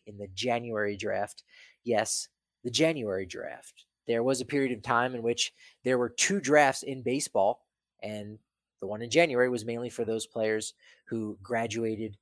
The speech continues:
in the wintertime. And so most of the time when we talk about first overall pick or this guy was selected in this round, when we're talking about some, some of the old timers, it was in the draft that we know it to be in June.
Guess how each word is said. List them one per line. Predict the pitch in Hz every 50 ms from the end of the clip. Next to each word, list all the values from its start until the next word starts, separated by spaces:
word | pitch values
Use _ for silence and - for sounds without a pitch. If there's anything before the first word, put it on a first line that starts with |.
| _ _ _ _ _ _ _ _ _ _
in | 127 113
the | 110
wintertime. | 110 160 175 - 143 107 - 92 - 95 101 110 123 _ _ _ _ _ _ _ _ -
And | 113 117 113 113 110 110 110 104
so | - - 120 113 110 101 - _ _ _ _ _ _ _ _ 113
most | 113 123 135 156 160 156 -
of | - 135
the | 139
time | - 147 135 135 131
when | 127 127
we | 127 123
talk | - 131 123 123 -
about | 127 117 123 123 123 117 - - -
first | - 120 120 120 - -
overall | 120 120 113 110 117 120 117 110 107
pick | - - - 117 117 117 117 117 -
or | 101 98 98 95 98 - _ _ _ _ -
this | 113 - -
guy | - 123 117
was | 113 113 -
selected | - - 117 110 - - 107 104
in | 101 107
this | 117 120 - -
round, | - 120 117 117 113 117 117 117 110 - _ _ _ _ _ _ _ _ _
when | - 123
we're | 135
talking | 131 156 139 135 127
about | 123 117 113
some, | - - 127 113 104 95 -
some | - - 170
of | 139
the | 120
old | 120 123 156 156
timers, | - 120 107 95 98 95 95 92 101 - - - _ _ _ _ _ _
it | - 147 135 -
was | 139 135 127 123 120 - - -
in | 123 123 123 120 120 117 117 113 _ _ _
the | 127
draft | 120 113 123 120 117 120 -
that | 104 98 95
we | 107 107
know | 107 107 104 104
it | 101 -
to | 98
be | 92 104 101 101 98 - -
in | 92 92
June. | 95 127 170 165 147 139 139 131